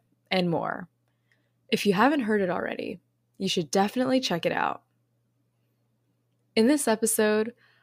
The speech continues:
I'll cover the topic navigating change. I'll talk about the mindset and approach for navigating change through personal and professional aspects of our lives.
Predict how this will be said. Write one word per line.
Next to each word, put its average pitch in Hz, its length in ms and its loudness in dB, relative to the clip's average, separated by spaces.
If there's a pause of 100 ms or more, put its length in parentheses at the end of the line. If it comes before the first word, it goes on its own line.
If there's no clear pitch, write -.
(320)
I'll 208 100 2
cover 220 300 0
the 226 120 -2
topic 185 760 -2
navigating 196 720 2
change. - 640 -6 (880)
I'll 208 80 0
talk 247 300 -4
about 226 560 -2
the 202 80 -2
mindset 175 680 -2 (180)
and 190 100 -6
approach 185 680 -2
for 175 560 0
navigating 220 600 0
change 180 600 -4 (540)
through 196 100 2
personal 214 800 -2
and 180 100 -6
professional 185 560 -4
aspects 180 560 -2
of 165 80 -4
our 160 120 0
lives. - 560 -2